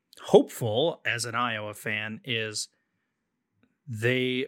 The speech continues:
are not letting <laughs> him run the ball very much.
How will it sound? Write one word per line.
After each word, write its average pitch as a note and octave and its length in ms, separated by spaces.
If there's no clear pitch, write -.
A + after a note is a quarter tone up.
are A#2 560
not G#2 680
letting A2+ 420
<laughs> - 0
him A#2+ 640
run D#3+ 600
the D3 100
ball D3+ 400
very D3 360
much. A2+ 380